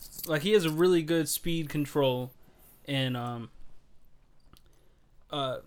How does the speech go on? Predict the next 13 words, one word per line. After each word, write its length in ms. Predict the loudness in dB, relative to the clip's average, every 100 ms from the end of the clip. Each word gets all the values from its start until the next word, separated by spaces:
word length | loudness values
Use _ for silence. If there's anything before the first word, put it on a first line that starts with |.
| -18 -20 0
that's 240 | 2 4
what 100 | 2
reminds 360 | 0 0 0 0
me 120 | -2
of 60 |
Conley. 580 | -2 -2 -2 -4 -6 -6
He 120 | -2
has 180 | 0 0
a 60 | -2
floater. 520 | 0 2 4 4 2
I 100 | 2
think 160 | 0 -2
he 260 | -2 -4